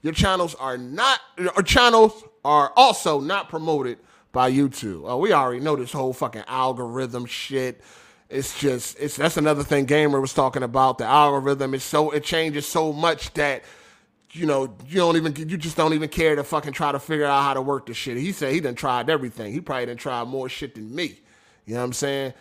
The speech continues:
Uh, to, to get shit to pop. So, you know, it is. It, it, man, it's, it's, it's a lot. It's, it's a lot. <laughs>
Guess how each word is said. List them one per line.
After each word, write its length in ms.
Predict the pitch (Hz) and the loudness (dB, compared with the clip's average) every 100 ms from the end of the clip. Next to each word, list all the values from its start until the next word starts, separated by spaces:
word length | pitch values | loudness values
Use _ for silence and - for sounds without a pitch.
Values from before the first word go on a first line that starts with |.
| _ _ | _ _
Uh, 240 | 131 127 117 | -8 -6 -6
to, 160 | - | -8
to 180 | 113 - | -14 -10
get 220 | 113 139 | -6 -6
shit 240 | 131 156 147 | -6 -8 -8
to 80 | 110 | -10
pop. 420 | - 147 113 - | -4 -4 -4 -12
So, 440 | - 127 113 110 _ _ _ _ _ _ _ _ | -10 -6 -6 -8 _ _ _ _ _ _ _ _
you 160 | 143 170 | -4 -4
know, 340 | 127 95 87 - _ _ _ _ _ _ - - - - _ _ _ _ - | -4 -10 -16 -20 _ _ _ _ _ _ -14 -14 -14 -18 _ _ _ _ -18
it 120 | 123 | -16
is. 220 | 95 82 - | -14 -16 -14
It, 240 | 165 - | -16 -16
it, 140 | 120 131 _ _ | -20 -20 _ _
man, 140 | 151 139 | -12 -10
it's, 220 | 180 160 - | -8 -10 -8
it's, 220 | 190 - | -10 -6
it's 160 | 202 - | -8 -8
a 60 | |
lot. 320 | 101 98 92 - _ - | -14 -14 -14 -20 _ -8
It's, 180 | 202 - | -8 0
it's 180 | 226 220 | -2 -2
a 60 | 113 | -10
lot. 400 | 101 104 110 - _ _ _ | -10 -12 -12 -14 _ _ _
<laughs> 60 | - | 0